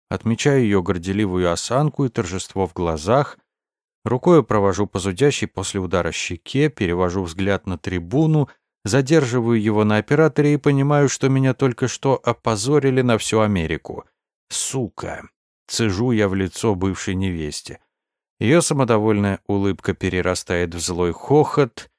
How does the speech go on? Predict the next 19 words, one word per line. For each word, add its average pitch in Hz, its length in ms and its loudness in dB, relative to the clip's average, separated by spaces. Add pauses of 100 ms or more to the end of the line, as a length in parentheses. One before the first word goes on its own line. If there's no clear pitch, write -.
(280)
Я 151 200 4
рычу 151 420 2
и 135 140 2
хватаю 120 500 0
её 104 260 2
за 85 200 -6
шею, 156 480 0
сдавливая 117 600 0
пальцы. 107 540 -2
Сара 87 580 -4
кряхтит, 139 800 -4
закатывает 87 800 -4
глаза 90 600 -4
и 151 60 0
начинает 151 680 2
биться 160 480 0
в - 60 -10
предсмертных 123 760 -2
судорогах. 123 760 0